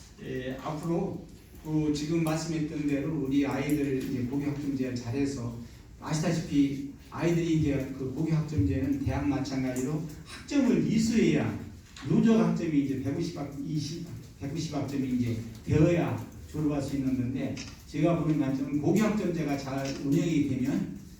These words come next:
아이들이 미래를 열어가는데 큰 도움이 되겠다고 생각하는데, 이제 처음 이렇게 이제 되기 때문에, 아시다시피 이천이십 년에 마이스터 고등학교가 이미 고교학점제 시작했습니다.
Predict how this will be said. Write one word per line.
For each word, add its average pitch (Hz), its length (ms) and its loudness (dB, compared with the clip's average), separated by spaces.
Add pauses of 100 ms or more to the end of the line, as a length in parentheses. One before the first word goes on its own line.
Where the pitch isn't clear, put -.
(160)
아이들이 135 840 2
미래를 139 380 2
열어가는데 123 720 0 (240)
큰 160 180 -4
도움이 135 300 2
되겠다고 123 380 -2
생각하는데, 120 800 -2 (380)
이제 139 400 2
처음 202 840 2
이렇게 139 560 -2
이제 123 240 -4
되기 139 220 0
때문에, 131 340 -2
아시다시피 170 600 -2
이천이십 220 720 4
년에 160 460 2 (420)
마이스터 202 400 2
고등학교가 143 680 -2 (160)
이미 139 380 2
고교학점제 135 460 -2
시작했습니다. 120 760 -4